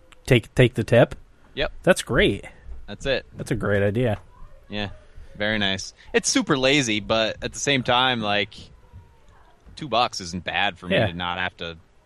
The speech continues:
Speaker 2: get up. You know, I can
Speaker 1: Yeah.
Speaker 2: hang out with people and not have to
Speaker 1: That's
Speaker 2: have
Speaker 1: fantastic.
Speaker 2: that little break to go and get booze.
Speaker 1: Yeah.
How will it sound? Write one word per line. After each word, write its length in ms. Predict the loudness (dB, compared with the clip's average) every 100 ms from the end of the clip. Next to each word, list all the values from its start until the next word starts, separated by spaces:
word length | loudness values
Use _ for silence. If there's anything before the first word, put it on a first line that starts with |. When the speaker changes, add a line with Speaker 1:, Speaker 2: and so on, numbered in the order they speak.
| -8
Speaker 2:
get 140 | -6
up. 260 | -4 -4 -6
You 120 | -8
know, 100 | -8
I 100 | -8
can 140 | -8 -4
Speaker 1:
Yeah. 200 | -4 -4 -8 -20 -20 -20 -20 -6
Speaker 2:
hang 220 | -2 0
out 120 | -2
with 120 | -4
people 320 | -8 -8 -6 -6
and 100 | -4
not 220 | -4 -4
have 180 | -6 -4
to 220 | -6 -8 -12 _
Speaker 1:
That's 180 | -12 -10
Speaker 2:
have 40 | -6
Speaker 1:
fantastic. 460 | -6 -4 -4 -2
Speaker 2:
that 100 | -2
little 160 | -2 -4
break 360 | -6 -4 -4 -6
to 100 | -8
go 240 | -4 -4
and 100 | -2
get 240 | -2 -2
booze. 540 | -6 -8 -6 -6 -6 -8 -14 -14
Speaker 1:
Yeah. 280 | -8 -8